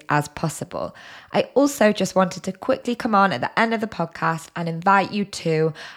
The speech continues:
a free workshop that I'm going to be running on April the sixteenth, and it's all about comparison, one of my all-time favorite topics, and it's actually going to be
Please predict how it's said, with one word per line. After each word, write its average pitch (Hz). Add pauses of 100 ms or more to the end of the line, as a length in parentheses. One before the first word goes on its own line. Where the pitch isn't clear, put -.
(140)
a 165
free 233
workshop 180
that -
I'm 156
going 170
to -
be 165
running 196 (340)
on 170 (180)
April 214
the 170
sixteenth, - (280)
and -
it's - (200)
all 226
about 175
comparison, 156
one 156
of 156
my 160 (160)
all-time 170 (400)
favorite 202
topics, -
and 165
it's 139 (100)
actually 190
going 160
to -
be 165